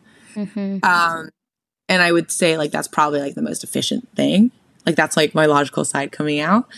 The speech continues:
Speaker 2: Um, but I think, like, now living through the life that I've been and going through these crossroads multiple times and anticipating them and it just not happening and just getting delayed and deferred to a later date and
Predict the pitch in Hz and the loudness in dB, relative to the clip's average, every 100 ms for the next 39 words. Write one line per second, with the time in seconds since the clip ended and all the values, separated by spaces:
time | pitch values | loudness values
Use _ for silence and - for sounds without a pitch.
0 | - - - _ _ 175 175 175 175 214 | -20 -20 -20 _ _ 4 4 4 2 0
1 | 220 214 233 269 269 294 269 208 196 196 | 2 4 4 4 4 2 2 2 4 4
2 | 196 202 - _ _ _ _ _ _ _ | 4 0 -4 _ _ _ _ _ _ _
3 | - 208 240 277 269 - 220 196 175 170 | 2 4 6 6 4 4 4 4 2 2
4 | 160 160 165 160 156 - _ 180 165 151 | 0 0 -4 -2 -4 -10 _ 2 2 2
5 | 147 151 - 175 160 160 160 170 - _ | -2 -6 -6 -2 0 -2 -4 -8 -10 _
6 | _ 202 208 214 208 175 170 - 156 160 | _ 2 4 2 -2 -4 -6 -4 -4 -4
7 | - 180 165 - - 180 180 190 - 165 | -6 -6 -6 -8 -10 -6 -6 -6 -6 -8
8 | 147 156 165 208 202 170 160 - - - | -6 -6 -2 -2 -2 -6 -10 -16 -20 -6
9 | - - 175 - - 180 190 202 220 240 | -2 0 -2 -4 0 0 2 4 6 6
10 | 247 254 - 175 165 160 156 - _ _ | 6 4 -2 -2 0 -2 -4 -8 _ _
11 | - _ _ _ _ _ - - - - | -20 _ _ _ _ _ -20 -20 -8 0
12 | 196 185 165 165 156 156 156 - 190 214 | 2 2 2 4 2 2 -2 0 4 6
13 | 190 160 - 151 147 143 139 139 143 147 | 6 2 0 0 0 0 0 4 4 2
14 | 135 135 - 135 135 - 147 143 135 135 | -2 -6 0 0 0 -2 -4 -2 -2 -2
15 | 127 135 151 - 151 147 - | 0 0 0 -2 -4 -4 -6